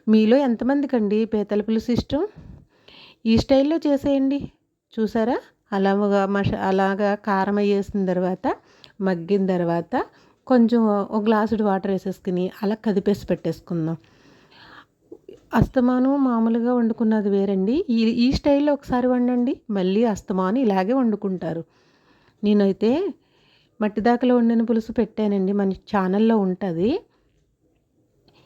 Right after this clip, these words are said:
ఇలా అయితే మా అక్క చెప్పిందని వండాను. ఈ స్టైల్‌లో ఒకసారి ట్రై చేయండి, చాలా బాగుంటది, చాలా అంటే చాలా బాగుంటది.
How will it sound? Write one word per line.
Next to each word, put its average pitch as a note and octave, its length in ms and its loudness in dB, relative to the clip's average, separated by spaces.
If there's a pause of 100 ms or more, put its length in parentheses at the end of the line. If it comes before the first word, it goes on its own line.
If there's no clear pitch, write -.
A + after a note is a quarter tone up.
(180)
ఇలా A#3+ 300 6
అయితే C#4 280 -2
మా C#4 160 0
అక్క G#3+ 200 -6
చెప్పిందని B3 560 0
వండాను. G3 420 0 (1400)
ఈ A#3 160 2
స్టైల్‌లో C4+ 420 2
ఒకసారి B3+ 360 -4
ట్రై A#3+ 260 -2
చేయండి, G#3+ 500 -2 (420)
చాలా G#3+ 440 0
బాగుంటది, F#3+ 580 -2
చాలా F#3+ 320 -6
అంటే F#3+ 280 -4
చాలా B3+ 320 0
బాగుంటది. F3+ 540 -2